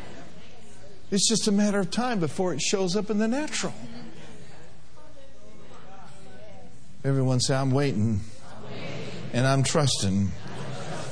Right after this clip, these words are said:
God's timing." Number two, wait on the one who always keeps his word. Look at Hebrews chapter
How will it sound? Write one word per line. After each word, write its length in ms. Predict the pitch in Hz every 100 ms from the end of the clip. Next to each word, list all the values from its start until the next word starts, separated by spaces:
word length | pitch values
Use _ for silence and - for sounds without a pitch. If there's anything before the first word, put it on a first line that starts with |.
| - - - - - 104
God's 300 | 117 113 92
timing." 500 | - 110 107 98 101 - - - - - - - - - - - - - -
Number 240 | 165 175 135 -
two, 220 | 170 107 101 113 - - - - - - - - - - - - - - - - -
wait 340 | 143 233 247 -
on 280 | 180 180 170
the 80 | 147
one 480 | 143 151 156 139 139
who 340 | 131 147 147
always 640 | 160 170 156 120 120 110 -
keeps 320 | - 131 -
his 200 | 123 110
word. 260 | 117 117 120
Look 200 | 330 359
at 100 | 196
Hebrews 440 | 170 156 139 113
chapter 400 | - 147 131 117